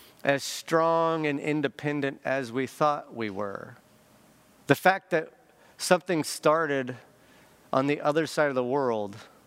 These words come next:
and we're feeling the effects of it and can't do anything about it shows us that we are not in control. This can be a big shot to our ego. Our ego that has to have all the answers. Our ego that says, "I can solve this." Our ego that says,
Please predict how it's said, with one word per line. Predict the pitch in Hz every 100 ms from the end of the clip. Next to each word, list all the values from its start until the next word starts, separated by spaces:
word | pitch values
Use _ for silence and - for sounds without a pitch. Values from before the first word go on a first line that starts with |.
| _ _ -
and | 123 120
we're | 143
feeling | 147 - 151 143
the | 131
effects | 120 - 147 -
of | 120
it | 110 -
and | 120
can't | - 147 151
do | 131 131
anything | 123 120
about | 110 117 123
it | 98 107 - - - _ _ - - -
shows | - 151 147 135
us | 135
that | - 123
we | 117 143 160
are | 143
not | 127 131 135
in | 131 127
control. | - 123 107 120 107 104 117 - _ _ _ _ _ _ _ -
This | 226
can | - 202
be |
a | 180
big | 135 165
shot | - 165 170
to | 151
our | 143 143
ego. | 170 127 101 95 _ _ _ _ _ _ _ _ _ - - - - - -
Our | 165
ego | 180 196 196 165
that | 151 160
has | 156 156 -
to |
have | 135 143 151 139
all | 147 143 143 135 123
the | 123
answers. | 135 135 135 - 107 107
Our | 151 151
ego | 196 190 185
that | 156 160
says, | 151 135
"I | 143
can | 127 123
solve | 151 151
this." | 120 -
Our | 151
ego | 165 180
that | 151
says, | 160 139